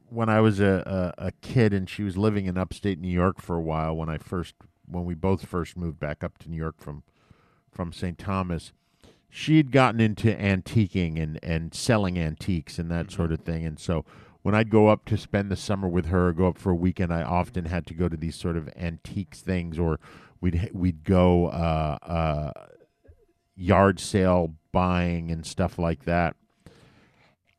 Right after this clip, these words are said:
Speaker 1: And quite often you would see people selling their old used wooden utensils.
Speaker 2: Uh-huh.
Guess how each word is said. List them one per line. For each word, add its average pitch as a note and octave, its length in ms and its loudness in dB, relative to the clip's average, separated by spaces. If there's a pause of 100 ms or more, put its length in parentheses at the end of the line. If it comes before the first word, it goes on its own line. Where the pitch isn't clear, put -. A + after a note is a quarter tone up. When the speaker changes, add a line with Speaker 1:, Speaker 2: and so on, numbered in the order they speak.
(380)
Speaker 1:
And B2+ 160 0
quite E3+ 340 2
often A#2+ 480 4
you G2 280 -2 (200)
would F#2+ 140 -2
see - 240 -4
people A#2 420 -4
selling C#3 840 0 (600)
their G#2 280 4
old A2+ 440 6
used A2 600 2
wooden G#2 680 -2 (320)
utensils. B2+ 1000 -2
Speaker 2:
Uh-huh. E2+ 300 -14